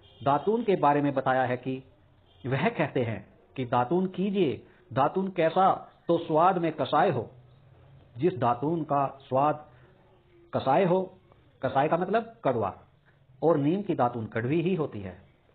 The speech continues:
इसलिए उन्होंने नीम की दातून की बड़ाई की है, प्रशंसा की है। उन्होंने नीम से भी अच्छा एक दूसरा दातून बताया है, वह है मदार।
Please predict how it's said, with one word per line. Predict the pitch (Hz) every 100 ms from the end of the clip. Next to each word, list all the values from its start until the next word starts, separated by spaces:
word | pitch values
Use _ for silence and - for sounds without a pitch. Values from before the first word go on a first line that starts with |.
| _ _ _ _
इसलिए | 131 139 147 156 156 -
उन्होंने | - 120 135
नीम | 131 160 196
की | 175
दातून | 139 127 139 139
की | 139 143 143 _ _ -
बड़ाई | 104 110 147
की | 156 143
है, | 139
प्रशंसा | 139 - 104 110 147
की | 151 151
है। | 139 143 151 - _ -
उन्होंने | 147 156 160 165 175 _ _
नीम | 117 147 196
से | 196 170
भी | 147 151 151 - _
अच्छा | 135 - 139
एक | 139 139
दूसरा | 120 165 190
दातून | 190 135 143 139
बताया | 131 127 123
है, | 127 127 -
वह | 117
है | 127 123 127
मदार। | 113 107 101 92